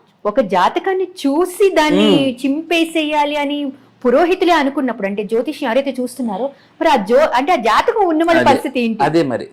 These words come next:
Speaker 2: అదే మీరు అర్థం చేసుకోండి. అంతటి తీవ్రమైన దోషం ఈ శపిత దోషం అంటే,
Speaker 1: మ్మ్.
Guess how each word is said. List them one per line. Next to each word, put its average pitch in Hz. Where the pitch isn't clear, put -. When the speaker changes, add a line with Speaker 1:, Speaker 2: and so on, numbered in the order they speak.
Speaker 2:
అదే 165
మీరు 156
అర్థం 123
చేసుకోండి. 110
అంతటి 135
తీవ్రమైన 135
దోషం 120
ఈ 107
శపిత 104
దోషం 107
అంటే, 151
Speaker 1:
మ్మ్. 240